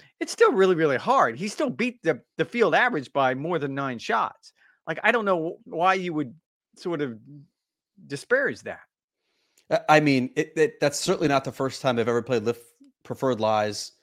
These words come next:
Speaker 2: at Pebble Beach. It's not the first time that conditions have been favorable or, y-, you know, the greens were receptive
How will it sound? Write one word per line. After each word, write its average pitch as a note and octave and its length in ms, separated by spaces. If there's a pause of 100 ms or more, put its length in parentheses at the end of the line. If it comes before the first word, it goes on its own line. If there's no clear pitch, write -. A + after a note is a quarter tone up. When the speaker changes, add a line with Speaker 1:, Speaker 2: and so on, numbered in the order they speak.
(440)
Speaker 2:
at A#2 80
Pebble A2 200
Beach. A2 260
It's A#2 120
not C#3 140
the B2 60
first A#2+ 320
time A2 440 (540)
that A2+ 400
conditions A2+ 540
have G2+ 160
been G#2 420 (300)
favorable G#2 880 (500)
or, G2 640 (160)
y-, G2 80 (220)
you B2+ 100
know, A2 80
the G#2 100
greens A#2 300
were A#2 140
receptive G#2 960